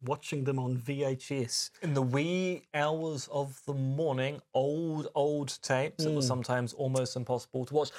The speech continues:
Speaker 2: Actually, did you watch the most recent Trances film? 'Cause they did
Speaker 1: I
Speaker 2: make one a few years ago.
Speaker 1: No, no, I stopped.
Speaker 2: I
Speaker 1: I
Speaker 2: mean, in the
Speaker 1: don't
Speaker 2: same respect that Don Mancini, who did the Phantasm films,
Speaker 1: Mm.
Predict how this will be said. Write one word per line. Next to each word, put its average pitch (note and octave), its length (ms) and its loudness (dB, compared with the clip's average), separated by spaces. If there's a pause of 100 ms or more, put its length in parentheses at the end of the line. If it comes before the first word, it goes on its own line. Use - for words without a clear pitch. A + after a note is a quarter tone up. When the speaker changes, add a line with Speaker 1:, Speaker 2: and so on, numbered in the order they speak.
(140)
Speaker 2:
Actually, A3 180 2
did A3+ 160 0
you E4 120 2
watch F#3+ 420 0
the F3+ 80 -2
most E3+ 280 0
recent D#3 360 -2
Trances E3+ 440 -2
film? F#3 280 0
'Cause - 100 -8
they E3 60 4
did D#3 140 4
Speaker 1:
I - 100 2
Speaker 2:
make F#3 240 0
one F#3 100 2
a E3 40 -2
few F3+ 180 -2
years D#3+ 260 0
ago. A2+ 400 -4
Speaker 1:
No, C3 480 0 (140)
no, B2 220 -2
I A#2+ 100 -4
stopped. - 420 -10
Speaker 2:
I F3+ 120 2
Speaker 1:
I - 20 4
Speaker 2:
mean, D#3 160 4
in D#3+ 60 2
the D#3+ 40 2
Speaker 1:
don't D3+ 60 2
Speaker 2:
same F#3 220 4
respect D#3+ 400 0 (120)
that C3+ 300 2 (1120)
Don C#3 960 2 (220)
Mancini, F3 920 -2
who D#3+ 180 0
did C3+ 240 -2
the C3+ 80 -4
Phantasm D3 560 0
films, E3+ 580 -2
Speaker 1:
Mm. C3 300 -2